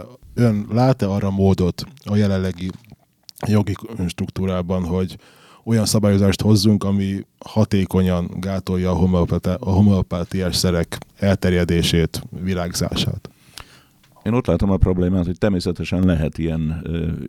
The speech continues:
Speaker 2: jogi környezetet teremteni, de itt nem az a kérdés, hogy lehet-e ilyen jogi környezetet teremteni, hogy van-e szándék rá. És én itt látom a legnagyobb problémát, hogy nincs szándék rá, vagy nincs komoly szándék rá.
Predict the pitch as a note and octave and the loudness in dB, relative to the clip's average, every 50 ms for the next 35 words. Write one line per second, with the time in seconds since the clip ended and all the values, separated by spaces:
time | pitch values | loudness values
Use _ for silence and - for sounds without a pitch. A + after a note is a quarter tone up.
0 | - - F2 F2+ E2 D#2+ D#2+ D#2+ D#2 D#2 D2 - - - F2 E2 D#2+ E2 E2 E2+ | -6 -2 0 0 2 2 2 0 0 -2 -4 -8 -6 -2 0 0 2 0 0 -2
1 | E2+ E2+ - E2+ - - - E2+ F2+ F2+ F#2 F2+ - F#2+ G2 G2+ G#2+ G2 - - | -2 -2 -2 -4 -4 -2 0 2 2 2 0 2 0 2 2 2 2 0 -2 -12
2 | - - - - F#2 F#2+ F#2 - G#2+ G2 F2 E2 D2+ - F2 E2+ E2 E2+ D2+ - | -20 -20 -12 -4 -2 -2 0 2 2 2 2 0 0 2 0 2 2 0 0 2
3 | D#2+ D#2+ E2+ E2+ D#2+ D2+ - - D2 E2+ D#2+ D2+ D#2 D#2 D#2 D#2 C#2+ - - E2+ | 2 2 2 2 0 0 -2 0 0 2 2 2 2 2 2 2 0 0 0 0
4 | E2 D#2+ D2+ E2 D#2+ - F2 E2+ - - F#2 F#2 E2+ E2+ E2+ F2 F2 D#2+ D#2 D#2+ | 0 0 -2 -2 -4 -2 -4 -4 -2 -2 0 0 0 0 0 0 2 2 2 2
5 | E2 D2+ C#2+ C2+ - - C2+ A#1+ B1 C2 B1+ G#1 - - - - - - D2+ - | 2 0 0 -2 -2 -2 -2 -2 -2 -4 -4 -6 -6 -8 -8 -8 -8 -8 -6 -6
6 | - - - - E2+ F#2 - D2 C2 C2 C2 - D#2+ D#2 D2 D2+ D2 - C#2 D2 | -6 -4 -2 0 2 2 4 2 2 0 0 2 2 2 2 0 0 -2 -2 -2
7 | B1+ - - D2 D2+ D2+ D2+ D#2+ E2+ E2 E2 - E2+ E2 F2+ G2 F#2 - - - | -2 -2 -4 -4 -4 -2 -2 0 0 0 2 2 2 4 4 4 4 4 2 0
8 | C#2 C2 C#2+ C#2+ C2+ C2 B1 - D2+ E2 F2+ - - - - - - - D2 D2 | 0 0 0 -2 -2 -4 -4 -2 -2 0 0 -2 -4 -8 -20 -20 -8 -4 -2 0
9 | E2+ E2+ D2 - - E2+ D2+ D2+ D2+ D2+ - - D2+ C#2+ C#2+ C#2 C#2 D2+ - - | 0 0 0 -2 -2 0 0 2 0 0 0 0 -2 -2 -4 -6 -8 -8 -8 -10
10 | - | -10